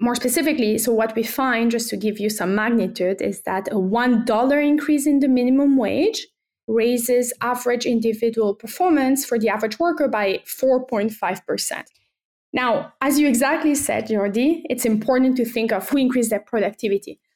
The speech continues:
Exactly because the model, especially because the model tells us that those who should increase their productivity the most are the low types, so the low ability types. And we see that for these low ability types, their performance go up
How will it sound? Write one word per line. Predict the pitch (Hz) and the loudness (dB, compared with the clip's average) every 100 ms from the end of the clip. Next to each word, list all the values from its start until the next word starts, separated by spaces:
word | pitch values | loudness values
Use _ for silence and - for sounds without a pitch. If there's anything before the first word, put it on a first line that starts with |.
| _ - | _ -6
Exactly | 220 277 294 | -2 0 0
because | 240 254 247 | 0 0 0
the | 220 | 0
model, | 214 247 254 240 | 0 2 2 2
especially | 233 269 269 302 | 0 -2 0 0
because | 247 247 | 2 0
the | 220 | 0
model | 214 233 233 233 | 0 2 -2 -2
tells | 208 220 220 | -2 -2 0
us | 202 214 | -2 0
that | 196 196 | -2 0
those | 269 277 | 0 0
who | - 226 | -2 -2
should | - 220 | 0 0
increase | 220 233 226 | 0 0 -2
their | 208 | -2
productivity | 208 220 202 208 208 208 208 | -4 -2 -2 -4 -8 -6 -2
the | 233 | 2
most | 381 480 - | 4 2 2
are | 254 | 0
the | 233 214 | 2 2
low | 214 208 | 2 0
types, | 208 180 - - - - | -2 -4 -4 -6 -6 -10
so | - 165 165 | -2 -2 0
the | 185 180 | -2 0
low | 196 | 0
ability | 185 190 180 - - | 0 -2 -2 -4 -6
types. | - - - | -6 -6 -2
And | 240 | 0
we | 247 | 0
see | 247 302 | 0 2
that | 220 214 | 0 -2
for | - | -4
these | 214 226 214 | -2 -2 0
low | 269 | 2
ability | 339 214 220 240 277 381 370 | 2 0 0 0 0 0 0
types, | 381 440 440 | 0 0 0
their | 247 233 - | -2 -6 -6
performance | 220 - 240 226 233 - | -8 -2 0 2 0 -2
go | 214 | -2
up | 208 214 | -2 -4